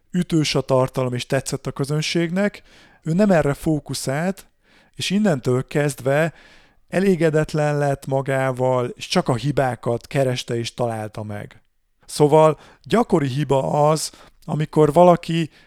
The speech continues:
nem tudja nyugtázni azt, hogy igenis, ez egy jó előadás volt, ez egy jó beszéd volt.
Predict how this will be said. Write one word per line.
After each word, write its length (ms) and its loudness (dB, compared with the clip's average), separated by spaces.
nem 180 0
tudja 300 0
nyugtázni 680 -2
azt, 320 -2
hogy 320 0
igenis, 420 -2
ez 100 -4
egy 140 -2
jó 200 2
előadás 540 0
volt, 180 -10
ez 60 -8
egy 120 -4
jó 180 4
beszéd 500 -4
volt. 380 -10